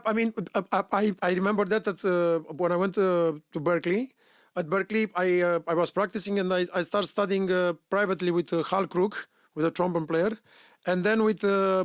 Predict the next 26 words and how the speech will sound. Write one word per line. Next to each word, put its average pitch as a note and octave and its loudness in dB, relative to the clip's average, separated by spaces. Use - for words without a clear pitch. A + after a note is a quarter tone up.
my F#3 0
teacher G3+ 0
at F3+ -4
school - -2
was, E3+ 2
uh, E3+ 0
George E3 -2
Garzon E3 0
from D3+ -2
New D3 0
York, D3+ 0
you D#3 -4
know. E3+ 0
And, F#3+ 2
uh, G3 2
I F3 2
took, A3+ -2
uh, A3 2
I F#3 0
took, G#3+ -2
uh, G#3 2
private G3+ 0
lessons G#3 0
with, G3+ -2
uh, F#3+ 2
Jerry, G3+ 0